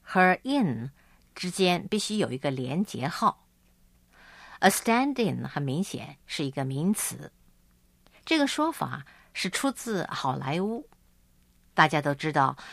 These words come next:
电影里面的惊险动作往往是由别人来代替电影明星演的。这种代替明星的人就是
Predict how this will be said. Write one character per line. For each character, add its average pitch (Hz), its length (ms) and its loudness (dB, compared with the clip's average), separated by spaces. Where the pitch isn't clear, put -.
电 262 320 6
影 156 220 2
里 113 100 0
面 131 160 -2
的 147 140 2
惊 294 320 -2
险 123 260 -6
动 127 220 -4
作 - 340 -6
往 151 160 6
往 147 160 2
是 - 160 -4
由 147 100 2
别 151 320 -2
人 139 320 -4
来 156 140 4
代 226 240 -2
替 143 200 -8
电 160 200 -2
影 120 100 -6
明 131 180 -4
星 190 220 -2
演 143 220 -6
的。 - 100 -10
这 294 100 6
种 180 240 4
代 294 240 0
替 - 240 -4
明 143 180 -2
星 262 200 -2
的 220 80 0
人 127 240 -6
就 139 160 -2
是 123 360 -4